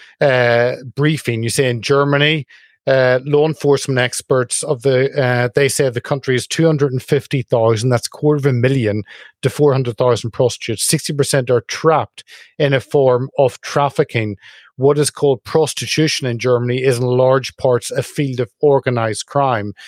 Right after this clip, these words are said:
And that's part of it. Then you look at all the hosting of sexual images in Europe with a, you talk about the Netherlands being one of the largest hosting.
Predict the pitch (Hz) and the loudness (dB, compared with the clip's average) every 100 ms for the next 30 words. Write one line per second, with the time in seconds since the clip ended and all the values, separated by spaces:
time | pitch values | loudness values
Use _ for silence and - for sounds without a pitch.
0 | - - _ _ 151 147 147 143 - - | -20 -20 _ _ -4 0 0 -2 -6 -2
1 | 156 151 165 117 123 127 127 139 139 135 | 2 2 2 0 -2 -2 -2 0 0 2
2 | 131 123 123 92 156 165 - - 143 135 | 2 0 -4 -2 -2 0 -2 0 0 0
3 | 131 131 123 - _ - _ - - 147 | 0 2 2 -2 _ -20 _ -6 0 0
4 | 120 139 127 131 - 135 - 135 123 113 | 0 -2 0 0 0 -2 0 -2 -2 -8
5 | 120 120 135 147 131 135 117 120 123 135 | -4 2 4 4 2 0 2 2 2 -4
6 | 123 - 135 - 135 120 123 135 151 143 | -6 -4 -4 0 -2 0 0 2 2 2
7 | 139 143 - - - _ 147 135 131 123 | 2 0 -4 -12 -20 _ -2 0 0 0
8 | 127 123 131 135 135 139 - - - - | 0 2 2 2 2 0 0 -6 -12 -10
9 | - 151 - - 151 143 | -4 -2 -2 0 0 0